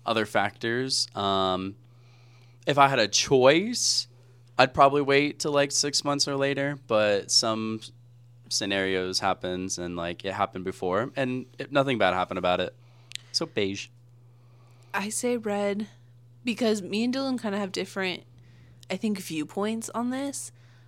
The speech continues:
Speaker 2: From what I understand about Dylan is that you, you don't, you don't see it as a big deal, right?
Speaker 1: No, I don't.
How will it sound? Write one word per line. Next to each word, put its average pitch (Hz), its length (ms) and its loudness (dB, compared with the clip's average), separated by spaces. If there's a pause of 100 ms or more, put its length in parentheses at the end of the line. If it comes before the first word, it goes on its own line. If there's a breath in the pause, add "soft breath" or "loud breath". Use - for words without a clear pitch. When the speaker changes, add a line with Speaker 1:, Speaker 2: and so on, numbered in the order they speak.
(220 soft breath)
Speaker 2:
From 202 340 0
what 190 140 2
I 208 80 4
understand 202 440 0
about 175 260 -2
Dylan 165 280 -2
is 143 200 -8
that 147 160 -2
you, 180 500 -6 (360)
you 247 140 2
don't, 220 260 2 (140)
you 208 160 -4
don't 196 180 2
see 196 120 4
it 175 60 4
as 151 120 0
a 156 60 -6
big 160 200 -6
deal, 147 200 -6
right? - 260 -4 (100)
Speaker 1:
No, 95 260 0
I 78 120 -2
don't. 80 260 -6